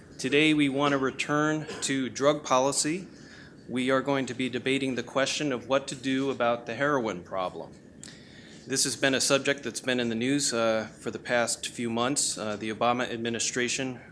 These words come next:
recently announced a proposal to spend one billion dollars on, uh, expanding treatment options available for people who are suffering from,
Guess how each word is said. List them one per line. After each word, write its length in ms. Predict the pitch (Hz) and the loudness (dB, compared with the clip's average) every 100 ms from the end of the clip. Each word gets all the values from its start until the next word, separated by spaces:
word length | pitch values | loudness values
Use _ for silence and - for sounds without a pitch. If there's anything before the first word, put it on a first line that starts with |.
| - | -12
recently 560 | 123 123 - 127 120 117 | -6 -2 -2 -4 -4 -6
announced 400 | 110 123 120 - | -4 -4 -4 -6
a 40 | |
proposal 600 | 110 101 - 127 131 135 | -8 -10 -6 -4 -2 -4
to 120 | 131 107 | -6 -8
spend 480 | - 120 120 110 - - - - - - | -6 -4 -4 -6 -10 -20 -20 -20 -18 -8
one 320 | 123 139 131 | -4 -2 0
billion 400 | 135 131 120 117 | 2 2 0 0
dollars 680 | 123 127 127 110 107 - - - - - - - | 2 2 2 0 -4 -10 -12 -20 -20 -20 -20 -10
on, 460 | 117 117 113 113 113 | -4 -2 -2 -2 -4
uh, 500 | 95 104 107 104 101 | -4 -4 -4 -6 -6
expanding 560 | 104 - 127 123 117 113 | -4 -4 -2 -4 -4 -6
treatment 460 | - 147 151 123 110 | -2 -2 -2 -4 -4
options 680 | 117 110 - 110 107 - | -4 -4 -6 -8 -8 -10
available 460 | 107 113 113 107 110 | -6 -4 -2 -4 -8
for 160 | - | -8
people 320 | 110 117 110 101 | -10 -10 -10 -6
who 160 | 120 | -4
are 80 | 110 | -2
suffering 480 | - 113 - 113 107 | -2 -2 -4 -6 -6
from, 380 | - 107 104 | -6 -6 -6